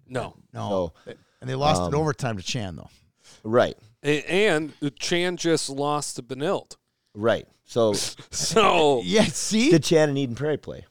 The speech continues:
Speaker 3: earlier on in the
Speaker 1: No.
Speaker 2: No.
Speaker 3: Okay, then, I mean, maybe you could g-,
Speaker 1: <laughs>
Speaker 3: Chan, Chan's depth of work, though, is pretty solid right now,
Speaker 2: Yep.
Speaker 3: too.
Speaker 1: Yeah, it is.
Speaker 2: Yep.
Speaker 1: The, uh, they've beaten pretty much everybody.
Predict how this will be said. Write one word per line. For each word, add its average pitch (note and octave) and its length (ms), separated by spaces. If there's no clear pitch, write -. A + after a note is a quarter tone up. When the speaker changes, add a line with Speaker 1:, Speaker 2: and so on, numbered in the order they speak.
Speaker 3:
earlier E2+ 320
on D#2 180
in D#2 80
the C3+ 80
Speaker 1:
No. C3+ 300
Speaker 2:
No. A2+ 260
Speaker 3:
Okay, A2 300
then, G#2+ 300
I G2 60
mean, G2+ 200
maybe A#2 220
you A#2+ 100
could G#2 280
g-, A#2+ 100
Speaker 1:
<laughs> - 240
Speaker 3:
Chan, F#3+ 360
Chan's F#3 360
depth C3+ 340
of G#2+ 60
work, G#2+ 220
though, E2+ 160
is E2 100
pretty A2 280
solid E2+ 420
right D#2 160
now, D2+ 140
Speaker 2:
Yep. D#3+ 120
Speaker 3:
too. G#3 80
Speaker 1:
Yeah, A#3+ 280
it E3+ 120
is. A3+ 380
Speaker 2:
Yep. D3 140
Speaker 1:
The, D#3+ 400
uh, C#3+ 60
they've D3+ 300
beaten D3 320
pretty C3+ 220
much C3 180
everybody. A2 460